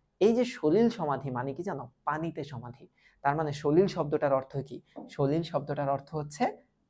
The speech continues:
পানি। সিন্ধু মানে কি বলো তো? সিন্ধু মানে কিন্তু সাগর, সিন্ধু মিন্স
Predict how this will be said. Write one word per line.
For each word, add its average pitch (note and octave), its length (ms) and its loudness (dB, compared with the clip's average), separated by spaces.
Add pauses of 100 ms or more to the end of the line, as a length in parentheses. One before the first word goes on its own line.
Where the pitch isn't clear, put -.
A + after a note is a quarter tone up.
পানি। B2 400 0
সিন্ধু A#3+ 500 4
মানে C3 260 6
কি - 140 -2
বলো C3 220 2
তো? G3+ 200 -4 (260)
সিন্ধু F3+ 460 4
মানে F#3 220 4
কিন্তু G3 440 0 (200)
সাগর, C#3 600 0 (300)
সিন্ধু C#3+ 460 2
মিন্স F#3+ 400 0